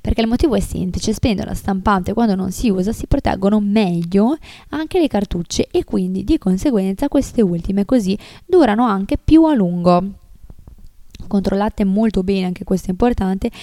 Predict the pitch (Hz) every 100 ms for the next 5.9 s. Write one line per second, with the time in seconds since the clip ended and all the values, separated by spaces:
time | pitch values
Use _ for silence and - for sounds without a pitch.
0 | - - 233 208 196 - 208 269 226 185
1 | 196 185 180 - 185 175 185 196 240 220
2 | 202 220 202 - 208 208 190 196 196 -
3 | - 170 185 185 180 175 - 180 175 175
4 | 170 180 175 - 175 165 165 185 - -
5 | - - 220 - 175 165 - 185 180